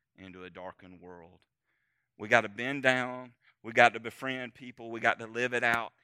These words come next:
And we got to speak it out. Man,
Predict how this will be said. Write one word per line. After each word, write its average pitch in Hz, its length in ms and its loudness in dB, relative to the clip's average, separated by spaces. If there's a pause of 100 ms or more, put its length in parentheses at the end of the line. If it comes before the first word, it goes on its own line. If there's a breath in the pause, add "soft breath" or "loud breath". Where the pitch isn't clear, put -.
(160 soft breath)
And 101 100 -16
we 98 80 -12
got 101 200 -8
to 101 40 -20
speak - 380 -18
it 82 80 -18
out. 82 260 -20 (1700)
Man, 104 380 -18